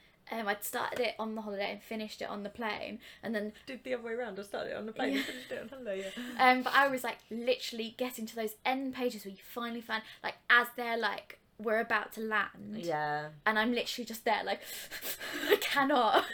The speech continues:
Speaker 2: Yeah, cannot stop.
Speaker 1: <laughs>
Speaker 2: Like,
Speaker 1: Like,
Speaker 2: "I need
Speaker 1: "Please
Speaker 2: to
Speaker 1: don't
Speaker 2: finish this."
Speaker 1: land the plane. I've got, <laughs> I've got to
Speaker 2: Have
Speaker 1: finish
Speaker 2: you,
Speaker 1: it."
Speaker 2: um,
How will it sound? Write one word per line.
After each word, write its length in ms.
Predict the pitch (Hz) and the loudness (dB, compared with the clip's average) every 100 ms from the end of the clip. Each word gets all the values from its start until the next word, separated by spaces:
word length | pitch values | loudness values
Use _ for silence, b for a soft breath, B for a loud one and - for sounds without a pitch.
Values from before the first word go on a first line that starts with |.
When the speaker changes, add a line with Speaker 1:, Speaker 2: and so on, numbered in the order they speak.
| - | 0
Speaker 2:
Yeah, 180 | 202 | 4
cannot 360 | - 269 220 202 494 | 6 6 4 4 2
stop. 180 | 214 175 | 2 8
Speaker 1:
<laughs> 0 | |
Speaker 2:
Like, 200 | 208 214 190 | 10 10 8
Speaker 1:
Like, 100 | 254 | 4
Speaker 2:
"I 40 | |
need 60 | 196 | 4
Speaker 1:
"Please 180 | 294 311 | 6 8
Speaker 2:
to 60 | 285 | 8
Speaker 1:
don't 100 | 269 | 8
Speaker 2:
finish 160 | 226 | 6
this." 80 | 240 | 2
Speaker 1:
land 380 | 311 330 320 311 | 4 6 4 2
the 60 | 311 | 0
plane. 400 | 339 302 302 285 | 2 2 2 0
I've 140 | 285 | 0
got, 180 | 311 285 | 2 2
<laughs> 60 | 339 | 2
I've 340 | 302 381 403 | 0 4 4
got 80 | 381 | 6
to 60 | |
Speaker 2:
Have 100 | 226 220 | 2 2
Speaker 1:
finish 160 | 247 | 2
Speaker 2:
you, 160 | 247 247 | 4 4
Speaker 1:
it." 40 | |
Speaker 2:
um, 440 | 233 226 220 214 | 6 6 4 -4